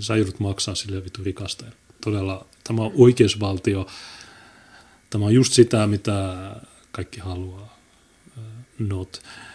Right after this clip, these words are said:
Käräjäoikeus katsoo asianomistajan kivun, säryn ja muun tilapäisen haitan sijoittuvan si-, suositusten luokkaan yksi piste yksi piste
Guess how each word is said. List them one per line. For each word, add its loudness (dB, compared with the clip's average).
Käräjäoikeus 8
katsoo 4
asianomistajan 0
kivun, 4
säryn 4
ja 2
muun 6
tilapäisen 2
haitan 0
sijoittuvan 2
si-, 0
suositusten 2
luokkaan -2
yksi 0
piste -6
yksi -4
piste -8